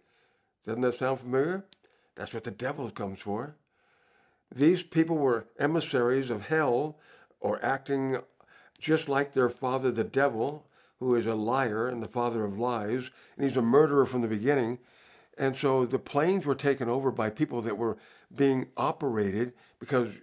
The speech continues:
you know, when they were getting into the cockpit of American Airlines and United Airlines, the devil had already climbed into the cockpit of Mohammed, whatever his name was, and the other guy, uh, whatever. And they already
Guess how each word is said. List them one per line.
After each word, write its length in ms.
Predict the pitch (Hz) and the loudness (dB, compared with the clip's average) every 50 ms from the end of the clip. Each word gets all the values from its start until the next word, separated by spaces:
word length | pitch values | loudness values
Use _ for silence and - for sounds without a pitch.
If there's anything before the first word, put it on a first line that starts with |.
| - - | -10 -6
you 60 | 123 | -4
know, 100 | 117 101 | -4 -2
when 220 | 98 107 110 110 | -2 -2 0 2
they 120 | 117 135 170 | 4 4 6
were 100 | 202 196 | 6 4
getting 220 | 170 185 190 165 | 4 2 2 2
into 160 | 151 143 131 | 0 0 0
the 80 | 117 117 | -2 -4
cockpit 480 | - - 147 147 143 139 - 139 139 | -4 -2 0 0 0 0 2 2 4
of 140 | 127 113 104 | 4 4 2
American 400 | 110 113 127 131 135 131 135 120 | 0 2 2 2 2 0 0 0
Airlines 420 | 127 127 127 127 127 131 131 127 - - - - - - | 0 0 0 0 0 0 -2 -4 -6 -12 -20 -20 -10 -4
and 140 | - 135 131 | 0 2 4
United 340 | 135 127 135 131 127 127 120 | 4 6 6 4 4 4 2
Airlines, 420 | 131 139 131 113 107 110 113 107 - - - - - | 2 2 2 0 0 -2 -4 -6 -8 -16 -20 -6 -4
the 80 | 156 139 | -2 0
devil 300 | 123 170 180 180 170 143 | 2 2 2 2 2 2
had 40 | |
already 180 | 147 147 139 139 | 4 4 2 2
climbed 440 | 139 - 143 143 143 143 143 135 - | 0 0 0 2 4 4 2 2 0
into 200 | 151 156 147 147 | 0 0 0 0
the 100 | 127 120 | -2 -2
cockpit 640 | - - 151 139 139 135 - - 120 117 110 107 - - _ - - - - _ _ | -2 0 0 0 -2 -4 -6 -4 -2 -2 -2 -4 -8 -14 _ -20 -20 -20 -20 _ _
of 500 | - 127 131 131 123 120 120 123 113 98 - _ _ _ _ _ _ - | -2 0 0 0 0 0 0 -2 -2 -4 -6 _ _ _ _ _ _ -4
Mohammed, 720 | 113 120 127 117 110 110 127 135 139 131 127 123 113 113 | 0 2 2 2 2 2 2 2 2 2 2 0 0 0
whatever 460 | 110 107 117 131 135 143 143 131 131 | 0 0 2 4 4 6 6 6 4
his 80 | 123 110 | 4 4
name 260 | 123 127 123 127 123 | 4 4 6 6 6
was, 320 | 123 120 113 117 120 104 | 4 4 4 2 2 2
and 120 | 120 123 117 | 0 2 2
the 120 | 117 117 | 2 2
other 140 | 117 120 120 | 2 0 0
guy, 320 | 104 120 117 117 117 113 | 0 0 2 2 2 2
uh, 260 | 113 110 110 117 110 107 | 2 2 2 2 2 0
whatever. 560 | 110 104 101 117 117 117 117 110 104 87 - _ _ - - - - - - | -2 -2 0 2 2 2 2 0 -2 -6 -10 _ _ -20 -20 -20 -20 -14 -4
And 400 | - 156 147 151 151 151 151 151 | 2 4 4 6 6 4 6 6
they 100 | 156 160 | 8 8
already 260 | 170 175 175 170 160 | 8 8 6 6 2